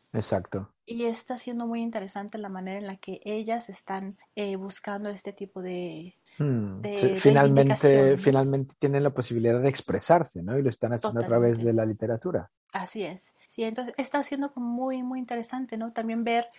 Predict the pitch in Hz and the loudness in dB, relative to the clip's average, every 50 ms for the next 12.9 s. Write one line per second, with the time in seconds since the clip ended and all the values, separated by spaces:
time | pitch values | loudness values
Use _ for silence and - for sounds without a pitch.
0 | _ _ - 247 240 254 254 247 262 277 294 269 240 226 220 - 233 226 214 208 | _ _ -6 -4 0 0 0 2 2 0 0 0 0 0 -2 -2 -4 -6 -6 -8
1 | 196 - - 214 208 208 208 214 - 196 196 190 180 - - 190 190 190 185 185 | -12 -8 -8 -6 -4 -4 -6 -6 -6 -8 -8 -8 -8 -10 -10 -10 -10 -10 -10 -10
2 | 190 185 - 190 196 202 185 - 226 220 - - 196 190 185 190 190 185 - 196 | -10 -10 -10 -8 -8 -8 -8 -8 -8 -10 -10 -10 -10 -8 -8 -8 -10 -8 -8 -6
3 | 208 226 - - _ - 180 180 - - 180 196 190 190 190 - 202 214 240 226 | -6 -6 -8 -12 _ -8 -8 -8 -8 -6 -6 -6 -4 -4 -6 -8 -8 -6 -6 -6
4 | 220 208 196 196 208 208 - - 190 175 170 185 185 202 214 220 214 196 185 165 | -6 -6 -8 -8 -10 -12 -12 -12 -10 -10 -8 -8 -8 -6 -4 -4 -4 -4 -6 -10
5 | 175 - - 165 165 170 185 233 285 277 - _ _ _ _ _ - 208 202 196 | -12 -10 -8 -6 -6 -6 -6 -8 -8 -10 -12 _ _ _ _ _ -8 -8 -6 -4
6 | 196 190 190 190 202 208 208 - 214 190 - 208 220 220 233 233 - _ 214 202 | -4 -4 -4 -2 -4 -4 -4 -6 -10 -10 -6 -4 -4 -4 -4 -8 -10 _ -12 -12
7 | 202 202 196 208 214 208 - - 226 220 208 202 202 202 208 208 214 208 196 - | -10 -8 -8 -8 -8 -8 -8 -8 -8 -8 -6 -8 -8 -8 -6 -6 -8 -8 -8 -12
8 | - _ _ 202 190 180 180 175 170 165 - - 196 - _ _ _ _ - 190 | -18 _ _ -10 -8 -8 -8 -8 -10 -12 -16 -16 -18 -20 _ _ _ _ -8 -8
9 | 190 190 190 180 185 185 - - 220 220 220 214 202 190 190 - 190 185 190 190 | -6 -6 -6 -6 -8 -10 -10 -10 -8 -4 -2 -2 -2 -2 -4 -6 -8 -8 -8 -8
10 | - _ - 208 208 208 202 196 190 196 202 202 - - 196 - - 185 - - | -12 _ -12 -10 -8 -6 -4 -4 -4 -6 -8 -10 -10 -12 -12 -12 -12 -14 -10 -10
11 | 214 190 190 190 - - 185 180 175 - 190 185 180 175 170 170 175 190 185 - | -8 -8 -8 -10 -10 -12 -12 -12 -12 -12 -12 -10 -10 -10 -12 -12 -14 -14 -12 -12
12 | 196 190 - 180 180 180 175 - - 175 175 170 185 202 208 208 240 277 | -12 -10 -10 -10 -10 -10 -12 -12 -10 -12 -10 -8 -8 -6 -6 -6 -8 -8